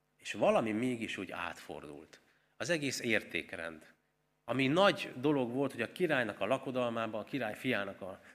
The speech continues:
a lakodalmába elmenni, és ott, ö, vel-, vele együtt örülni, <clears throat> meg az örömszülőkkel együtt örülni, azt úgy egy kicsit valami elfedi, annyira, hogy amikor a szolgák jönnek, akkor bántalmazzák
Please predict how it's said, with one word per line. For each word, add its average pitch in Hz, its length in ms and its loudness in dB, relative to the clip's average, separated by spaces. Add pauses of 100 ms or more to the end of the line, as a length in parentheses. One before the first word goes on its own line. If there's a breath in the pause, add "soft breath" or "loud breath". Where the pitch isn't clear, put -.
a - 80 -4
lakodalmába 110 760 4
elmenni, 143 540 4 (500 loud breath)
és - 200 2
ott, - 260 4
ö, 104 180 4
vel-, 120 340 6
vele 123 200 6
együtt 110 440 2
örülni, 147 720 2
<clears throat> 151 220 6
meg 101 140 2
az 87 120 0
örömszülőkkel 139 840 0
együtt 135 340 -2
örülni, 147 640 0 (500 loud breath)
azt - 220 -4
úgy 143 260 -2
egy - 180 -10
kicsit - 320 -4
valami 123 400 6
elfedi, 139 680 2 (220 loud breath)
annyira, 139 840 6
hogy 135 120 6
amikor 131 260 4
a 120 60 4
szolgák 127 500 6
jönnek, 131 400 2
akkor 123 180 0
bántalmazzák 151 960 2